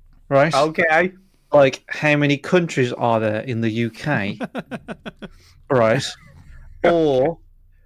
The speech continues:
Speaker 1: "Name this person," and it's a picture of Drake, and they instantly say, "Drake." And then, "Name this person," and it's a picture of Winston Churchill, and they say,
Speaker 2: Yeah.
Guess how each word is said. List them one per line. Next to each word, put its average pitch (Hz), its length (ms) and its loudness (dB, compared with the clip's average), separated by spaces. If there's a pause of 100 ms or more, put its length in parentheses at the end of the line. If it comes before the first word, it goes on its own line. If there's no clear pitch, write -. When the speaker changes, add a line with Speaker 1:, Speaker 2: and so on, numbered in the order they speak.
(120)
Speaker 1:
"Name 160 460 0
this 196 200 0
person," 131 640 -2 (220)
and 131 100 -4
it's 120 160 -4
a 123 60 -8
picture 127 360 -6
of 101 140 -8
Drake, 113 460 -2
and 110 120 -6
they 110 160 -2
instantly 120 420 -8
say, 104 400 -4 (360)
"Drake." - 480 -4 (640)
And 135 140 0
then, 139 180 4
"Name 131 280 4
this 160 240 2
person," 117 600 -2 (460)
and 131 120 0
it's - 120 -6
a 131 40 -6
picture 139 340 -4
of 110 80 -2
Winston 117 420 -2
Churchill, 117 640 -6 (200)
and 120 140 -2
they 113 100 2
say, 113 260 0
Speaker 2:
Yeah. 117 80 -4